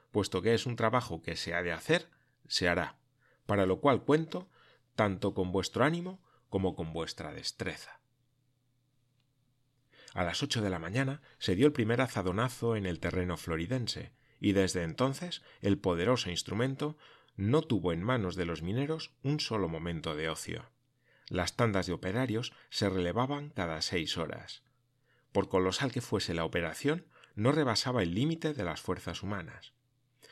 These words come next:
Cuántos trabajos más difíciles, en los que había sido necesario combatir directamente contra los elementos, se habían llevado felizmente a cabo.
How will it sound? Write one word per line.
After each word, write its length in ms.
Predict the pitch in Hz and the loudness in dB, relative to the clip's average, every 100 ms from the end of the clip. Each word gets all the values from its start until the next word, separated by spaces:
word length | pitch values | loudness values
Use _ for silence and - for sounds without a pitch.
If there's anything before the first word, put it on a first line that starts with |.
| - - | -20 -14
Cuántos 400 | - 117 131 123 | 2 2 4 0
trabajos 460 | - 101 110 - 90 | 0 0 0 -2 -6
más 240 | 87 139 | -2 -2
difíciles, 600 | 139 123 139 143 135 143 - - - | -2 -4 -2 0 -2 -4 -12 -20 -10
en 100 | - | -4
los 160 | 95 - | -2 -2
que 160 | - | -4
había 320 | 90 104 135 104 | -2 2 2 2
sido 260 | 135 110 | 2 2
necesario 520 | 101 98 104 110 101 | 0 -2 -4 -2 -2
combatir 440 | - 90 90 117 87 | -2 -6 -4 -2 -2
directamente 800 | 90 95 139 - 101 127 117 87 | -2 -2 -2 -4 -4 -2 -2 -4
contra 240 | 90 95 | -2 0
los 220 | 110 - | 0 0
elementos, 560 | 139 127 110 95 131 - - - - | 0 2 0 -2 -4 -6 -18 -20 -6
se 160 | - | -2
habían 260 | 104 156 165 | 2 2 2
llevado 320 | 113 127 135 | 2 2 0
felizmente 680 | - 104 127 113 113 92 85 | 0 0 0 0 0 0 -2
a 100 | 80 | -4
cabo. 360 | 82 76 78 | -4 -6 -8